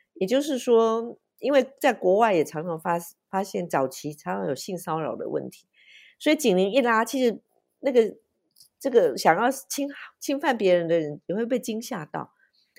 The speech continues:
那有的妈妈会让小孩带，带哨子，或者带一些，其实都 OK 的，我是觉得，但是不要过度的，好，好像是，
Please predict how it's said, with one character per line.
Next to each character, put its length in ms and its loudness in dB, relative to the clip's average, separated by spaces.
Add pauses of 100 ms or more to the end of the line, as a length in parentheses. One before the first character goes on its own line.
(240)
那 140 4
有 100 10
的 80 6
妈 160 2
妈 160 2
会 140 6
让 120 0
小 160 -2
孩 140 0
带， 380 4 (140)
带 140 4
哨 340 6
子， 360 -10
或 80 -4
者 80 -6
带 260 2
一 280 -4
些， 360 2 (460)
其 120 -2
实 60 2
都 120 6
OK 420 4
的， 340 4
我 80 -6
是 120 -4
觉 180 4
得， 340 2 (220)
但 160 -2
是 80 0
不 200 -4
要 180 4
过 340 2
度 300 -4
的， 280 0 (260)
好， 200 -2
好 140 -4
像 280 -4
是， 320 -4